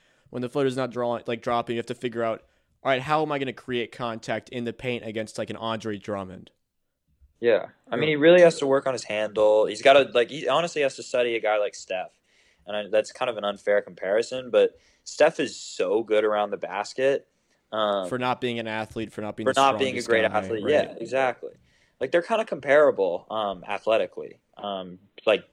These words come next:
Speaker 2: six two, six three, pretty skinny. Um, and he's gotta work on his handle, um, for that to happen. But Steph's so good finishing, um, and using his body and, like, getting the ball over defenders and stuff.
Speaker 1: Another
Speaker 2: So
Speaker 1: guy, another unfair comparison, but, like, a Dame Lillard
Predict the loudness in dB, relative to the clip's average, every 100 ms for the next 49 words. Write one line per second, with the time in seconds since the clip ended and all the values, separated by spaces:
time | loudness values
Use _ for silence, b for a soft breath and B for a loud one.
0 | _ _ -16 -2 0 0 2 4 4 2
1 | -4 -4 -2 0 2 0 0 -4 -2 -8
2 | -6 -4 -4 -6 -10 B B B 0 4
3 | 4 4 2 0 6 6 8 6 2 -6
4 | -8 -8 -8 -10 -6 -6 -4 -2 0 0
5 | -2 -4 -4 -8 -6 -4 -4 4 4 4
6 | -8 2 4 6 6 4 4 0 0 0
7 | 0 0 -2 -8 B B B B -4 -2
8 | -2 -2 0 2 0 2 6 8 8 6
9 | 4 4 2 0 -4 4 6 6 4 6
10 | 6 4 0 -2 -4 -2 -4 -6 -6 -4
11 | -4 -4 -2 0 2 0 -2 -6 -6 -6
12 | -6 -6 -8 -4 -4 -4 -6 -8 -6 -6
13 | -8 -10 -8 -8 -6 -6 -6 -10 -8 -8
14 | -10